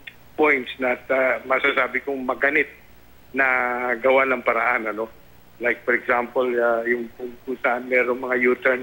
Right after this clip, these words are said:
slots, no? Tapos, ah, <clears throat> dyan sa may U-turn slots, dyan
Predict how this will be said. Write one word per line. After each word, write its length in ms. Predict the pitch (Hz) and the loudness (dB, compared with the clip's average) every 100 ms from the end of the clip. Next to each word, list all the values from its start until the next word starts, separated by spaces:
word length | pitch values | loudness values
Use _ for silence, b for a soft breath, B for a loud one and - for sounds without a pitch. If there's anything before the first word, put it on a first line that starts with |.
| - | 0
slots, 400 | 139 127 - - - - - - - - | 0 0 -2 -14 -20 -20 -20 -20 -20 -12
no? 240 | 127 131 131 - | -4 -4 -6 -8
Tapos, 400 | 120 - 135 123 - | -8 -2 -4 -2 0
ah, 400 | 127 120 123 123 113 | 2 2 2 0 2
<clears throat> 240 | 185 165 139 135 | 2 0 0 -2
dyan 120 | 123 | -2
sa 80 | 127 | -2
may 400 | 127 127 123 120 - - - - | 2 2 2 -2 -10 -20 -20 -8
U-turn 320 | 117 127 131 127 - | -6 0 0 0 0
slots, 320 | 135 131 - | 0 0 -4
dyan 240 | 131 127 | -6 -4